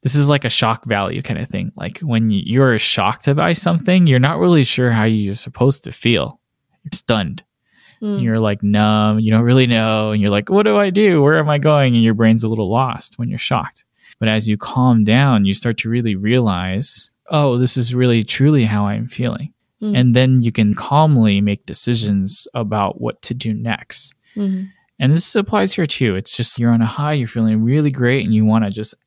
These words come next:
Speaker 1: act on that because it feels so good and it feels so right. Take a
Speaker 2: Mm-hmm.
Speaker 1: pause, take a step back, and then reflect,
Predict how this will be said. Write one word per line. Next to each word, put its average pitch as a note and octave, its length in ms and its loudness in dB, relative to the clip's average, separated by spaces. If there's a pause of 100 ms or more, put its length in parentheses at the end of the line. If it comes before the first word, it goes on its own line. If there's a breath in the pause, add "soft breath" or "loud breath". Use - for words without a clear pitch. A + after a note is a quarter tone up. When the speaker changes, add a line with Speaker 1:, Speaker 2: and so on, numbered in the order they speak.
Speaker 1:
act B2+ 300 -6
on D#3+ 200 0
that E3 260 0
because A2 240 -8
it G#2 80 -6
feels - 240 -10
so D#3 580 2
good C#3 520 0 (100)
and B2 100 2
it A2 120 0
feels A2+ 280 2
so B2+ 440 2
right. B2+ 480 0 (720)
Take A2+ 340 -2
a A#2+ 80 2
Speaker 2:
Mm-hmm. - 120 -8
Speaker 1:
pause, G#2 640 -2 (120)
take - 240 -8
a A#2 40 -4
step - 340 -8
back, - 440 -14 (140)
and A2 240 0
then A#2 420 2
reflect, - 580 -6